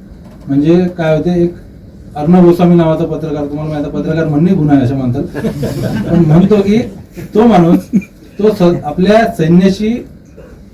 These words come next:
गुपितं फोडतो तो माणूस, देशाच्या सैन्याची गुपितं फोडतो, एका मुख्यमंत्र्याला अरे का रे बोलतो, जे काही ते, त्याच्यासाठी रात्री सुप्रीम कोर्ट उघडलं जाते,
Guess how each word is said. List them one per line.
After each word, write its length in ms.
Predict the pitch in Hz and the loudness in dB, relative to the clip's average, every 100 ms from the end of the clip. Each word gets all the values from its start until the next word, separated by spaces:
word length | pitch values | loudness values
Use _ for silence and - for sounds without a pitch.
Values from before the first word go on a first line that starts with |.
| - - - | -20 -16 -2
गुपितं 300 | 170 240 180 | 2 4 4
फोडतो 340 | 180 170 156 | 4 4 4
तो 40 | 143 | 2
माणूस, 260 | 123 110 101 - | 2 0 -2 -6
देशाच्या 340 | 139 123 151 175 | -4 -2 0 0
सैन्याची 380 | 151 147 165 190 | 0 0 0 0
गुपितं 360 | 170 208 190 | 2 4 4
फोडतो, 400 | 147 131 117 104 - - - - | 2 0 0 -2 -6 -20 -20 -6
एका 140 | 175 | 0
मुख्यमंत्र्याला 640 | 156 143 196 190 185 190 | 0 2 2 2 2 4
अरे 160 | 175 185 | 2 2
का 120 | 202 | 0
रे 60 | 190 | 0
बोलतो, 320 | 156 143 175 | 2 2 2
जे 120 | 240 | 0
काही 220 | 202 143 | 0 0
ते, 80 | 120 - - - - - | -2 -6 -12 -20 -12 -6
त्याच्यासाठी 500 | 165 226 208 208 214 | 0 2 2 2 2
रात्री 380 | 175 - 170 196 - - - - - - - - | 2 2 2 2 -2 -14 -20 -20 -20 -20 -20 -18
सुप्रीम 560 | 110 - - 180 220 220 | -18 -10 -2 0 2 2
कोर्ट 160 | 220 | 2
उघडलं 320 | 180 170 160 | 4 4 4
जाते, 380 | 139 117 120 120 | 2 0 -2 -4